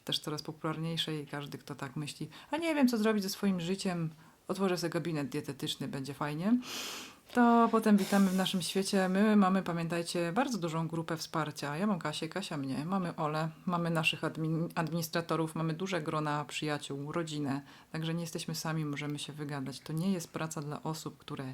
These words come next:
nie lubią ludzi i które nie mają dużego kręgu wsparcia. Także uczulamy na to, bo to jest prosta droga do depresji i bardzo dużych problemów,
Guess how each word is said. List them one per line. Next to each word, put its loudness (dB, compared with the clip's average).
nie 2
lubią 2
ludzi 0
i -14
które -4
nie 0
mają 0
dużego -6
kręgu -6
wsparcia. -6
Także -6
uczulamy -4
na -2
to, -8
bo -6
to -10
jest -10
prosta -6
droga -6
do -8
depresji -6
i -8
bardzo -6
dużych -10
problemów, -4